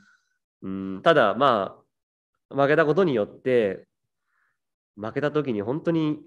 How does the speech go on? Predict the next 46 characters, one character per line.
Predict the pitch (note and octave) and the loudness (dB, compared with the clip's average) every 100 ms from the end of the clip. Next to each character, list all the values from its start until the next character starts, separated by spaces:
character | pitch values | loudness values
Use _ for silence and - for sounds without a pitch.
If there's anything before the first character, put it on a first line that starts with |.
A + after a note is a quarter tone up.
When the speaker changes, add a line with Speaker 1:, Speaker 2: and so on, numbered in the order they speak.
| - | -8
Speaker 2:
悲 | C#3 D3+ | -2 -2
し | D3+ | 2
む | G3+ | 2
の | C#3 | 2
は | G2+ | 0
自 | G2 | -2
分 | A2+ D3 | -4 0
な | F3+ | 0
ん | |
だ | C#3 | 0
ぞ | G#2+ | -2
っ | A#2+ A#2+ | -4 -4
て | |
い | A2 | -6
う | |
こ | A2 | -4
と | A2 | -2
を | G2+ | -2
ず | F#2+ | -4
っ | G#2 | -10
と | - | -8
ト | D3 | -2
レ | E3 | 0
ー | |
ニ | E3 | 0
ン | A#2+ | -2
グ | A2 | -4
の | |
期 | F#2+ | -6
間 | - G2+ | -6 -6
か | G2+ | -6
ら | F#2+ | -4
思 | A#2 | -2
っ | D3+ | -4
て | - | -6
ま | G2+ | -8
し | - | -10
た | - | -20
し、 | - F#2+ - _ _ _ _ _ - | -12 -12 -12 _ _ _ _ _ -14
え | G2+ F#2 F#2 F#2 F2+ F2 F2 F2 G2+ - - - - | -8 -6 -6 -6 -6 -8 -8 -10 -12 -16 -20 -20 -20
ー、 | _ _ _ _ _ _ _ _ _ _ | _ _ _ _ _ _ _ _ _ _
そ | - G2+ | -16 -12
う | F#2 | -12
で | F#2+ | -14
す | - - | -20 -16
ね。 | F2+ F#2+ | -12 -12